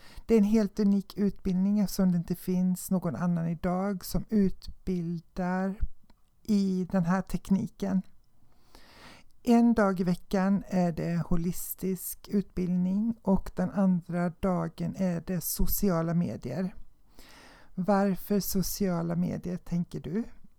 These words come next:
Jag kommer tillbaka till det. Den holistiska delen innebär att jag lär ut dessa energisamtal som du hör här, hur man gör trygghetsaktivering, hur man leder klienterna igenom samtalet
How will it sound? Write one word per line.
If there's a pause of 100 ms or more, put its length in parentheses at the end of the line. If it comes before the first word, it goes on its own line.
(140)
Jag
kommer
tillbaka
till
det. (1700)
Den
holistiska
delen
innebär
att
jag
lär
ut
dessa
energisamtal
som
du
hör
här, (260)
hur
man
gör
trygghetsaktivering,
hur
man
leder
klienterna
igenom
samtalet